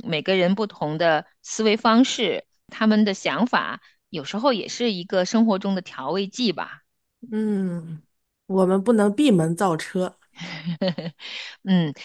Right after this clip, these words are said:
Speaker 1: 但我还是不鼓励，因为，呃，综艺节目还是浪费时间的。
Speaker 2: 啊。
Speaker 1: 因为它是要花时间去，
Speaker 2: 是。
Speaker 1: 去看嘛，那时间很宝贵啊，每个人的时间都很宝贵。嗯，所以，呃，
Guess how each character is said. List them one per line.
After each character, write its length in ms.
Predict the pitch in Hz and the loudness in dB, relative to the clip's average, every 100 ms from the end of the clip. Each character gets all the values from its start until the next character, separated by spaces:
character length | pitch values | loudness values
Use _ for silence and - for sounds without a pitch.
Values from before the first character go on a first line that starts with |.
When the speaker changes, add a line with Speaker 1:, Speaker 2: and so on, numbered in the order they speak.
| - | 0
Speaker 1:
但 160 | 240 | 4
我 40 | 185 | 4
还 140 | 175 | 2
是 80 | 226 | -2
不 120 | 240 | -4
鼓 160 | 220 127 | -4 -6
励， 160 | 180 151 | -6 -2
因 180 | 185 | 4
为， 300 | 208 190 160 - - - | 6 4 2 -6 -16 -8
呃， 120 | 165 | -4
综 180 | 202 202 | 2 2
艺 60 | |
节 140 | 185 165 | 2 0
目 100 | 185 | 0
还 100 | 170 | 0
是 60 | |
浪 160 | 180 160 | 0 0
费 80 | 151 | -2
时 160 | - | -6
间 220 | 143 151 | -4 -2
的。 100 | 147 - 139 - _ _ - | 0 -2 -4 -14 _ _ -10
Speaker 2:
啊。 680 | 160 156 156 156 147 151 - _ _ | -6 -6 -6 -8 -8 -12 -16 _ _
Speaker 1:
因 200 | 202 233 | -2 4
为 80 | 254 | 6
它 100 | 294 | 6
是 60 | 254 | 2
要 100 | 226 | 4
花 160 | 226 | 4
时 180 | 254 185 | 2 0
间 400 | 180 190 190 - _ _ _ _ - | 4 6 4 0 _ _ _ _ -18
去， 540 | - - 190 160 - - | -6 0 2 0 -4 -10
Speaker 2:
是。 120 | - | -16
Speaker 1:
去 160 | - 196 | -12 -10
看 320 | - 202 170 | 0 2 2
嘛， 240 | 139 101 - | 0 -4 -2
那 200 | 175 165 | -2 -2
时 160 | - 185 | -2 2
间 160 | 208 | 2
很 180 | 185 165 | 2 -2
宝 220 | - - | -2 -4
贵 200 | - 160 | -2 -2
啊， 140 | 107 82 | -2 -4
每 140 | 113 | -4
个 100 | 165 | -2
人 80 | 160 | -2
的 60 | |
时 140 | 165 147 | -4 -6
间 120 | 147 | -4
都 100 | 147 | -4
很 380 | - 147 113 139 | -4 -6 -6 -6
宝 220 | 123 - | -8 -8
贵。 260 | - - - - - - - - _ _ | -10 -12 -12 -20 -20 -20 -20 -20 _ _
嗯， 380 | - 185 190 - _ _ | -16 -12 -12 -14 _ _
所 160 | - 180 | -6 -2
以， 380 | 180 156 131 - _ - | 0 0 -4 -8 _ -20
呃， 240 | - 117 | -10 -8